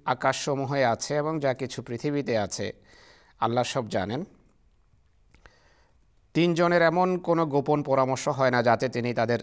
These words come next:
চতুর্থ জন না হন, এবং না পাঁচজনের হয় যাতে তিনি তাদের ষষ্ঠ জন না হন, এবং সংখ্যায়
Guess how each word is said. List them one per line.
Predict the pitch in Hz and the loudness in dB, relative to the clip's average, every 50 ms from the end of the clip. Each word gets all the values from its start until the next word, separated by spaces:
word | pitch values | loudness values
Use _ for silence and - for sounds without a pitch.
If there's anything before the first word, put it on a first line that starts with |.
| - - _ | -6 -10 _
চতুর্থ | - 135 131 131 135 131 - - 139 | -2 -2 0 0 -2 -4 -2 -2 -2
জন | 127 120 120 113 110 110 - - - | 0 2 0 0 0 -4 -6 -10 -10
না | 117 113 110 104 | -4 -2 -2 -2
হন, | 101 135 90 90 90 - - _ _ _ _ _ _ _ - - - - _ _ _ _ _ _ _ _ _ - - | -2 -4 -6 -10 -12 -16 -20 _ _ _ _ _ _ _ -20 -20 -20 -20 _ _ _ _ _ _ _ _ _ -10 -4
এবং | - 127 139 151 151 143 | -2 2 2 2 4 4
না | 139 139 139 | 4 4 4
পাঁচজনের | 135 - 135 131 135 131 127 135 147 147 151 165 156 | 4 4 4 4 4 4 4 2 0 2 2 2 2
হয় | 147 156 170 175 | 2 2 2 4
যাতে | 156 156 139 139 143 | 4 2 2 2 0
তিনি | 139 - 131 135 135 | 0 0 -2 -2 0
তাদের | 135 123 117 123 | 0 0 0 0
ষষ্ঠ | 120 - - 131 - - 147 | 0 -2 -2 -4 -4 -4 -4
জন | 131 127 127 117 | -2 -2 -2 0
না | 120 120 117 | 0 0 0
হন, | 110 120 113 113 120 - _ _ _ _ _ _ _ _ _ _ _ _ _ _ _ _ _ | 0 0 -4 -4 -8 -12 _ _ _ _ _ _ _ _ _ _ _ _ _ _ _ _ _
এবং | - 120 123 131 131 | -2 0 0 0 -2
সংখ্যায় | 127 - - 131 131 127 123 - 147 147 139 135 131 127 - | -2 -2 -2 -2 -2 -2 -2 0 2 4 6 6 4 4 0